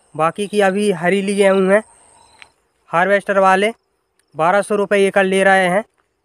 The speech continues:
तो पैसा तो लगता ही, इसलिए हमने हार्वेस्टर चलवा दिए।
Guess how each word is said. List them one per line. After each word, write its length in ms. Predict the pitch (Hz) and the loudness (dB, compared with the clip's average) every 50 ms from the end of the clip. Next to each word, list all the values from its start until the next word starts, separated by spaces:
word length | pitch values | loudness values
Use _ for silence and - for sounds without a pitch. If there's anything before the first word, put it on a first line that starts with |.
| _ _ _ _ _ _ _ _ _ _ - | _ _ _ _ _ _ _ _ _ _ -12
तो 100 | 196 185 - _ _ _ _ _ _ _ _ _ _ _ _ _ _ - | -12 -12 -12 _ _ _ _ _ _ _ _ _ _ _ _ _ _ -6
पैसा 280 | 185 185 190 - 202 202 | -6 -4 -2 -2 -2 -2
तो 100 | - 202 | -2 -2
लगता 340 | 196 196 190 - - 208 190 | -2 -2 -4 -4 -4 -4 -4
ही, 180 | 190 196 220 - _ _ _ _ _ _ _ _ _ _ _ _ _ _ _ _ - | -2 -4 -4 -6 _ _ _ _ _ _ _ _ _ _ _ _ _ _ _ _ -20
इसलिए 520 | 185 170 - 180 180 202 202 196 196 196 | -18 -14 -10 -8 -4 -4 -2 0 0 -2
हमने 320 | 190 175 175 180 185 190 196 196 190 196 196 196 196 180 - _ _ _ _ - 147 _ _ _ _ - | -2 -2 -4 -4 -2 0 0 0 2 2 2 2 0 -2 -4 _ _ _ _ -20 -20 _ _ _ _ -8
हार्वेस्टर 460 | 160 170 185 190 196 185 - 202 180 | -6 -4 -4 -2 -4 -2 -2 -2 -2
चलवा 300 | - 190 185 190 190 190 180 | -2 -2 -2 0 0 0 0
दिए। 280 | 170 180 180 190 208 | -2 -4 -6 -6 -6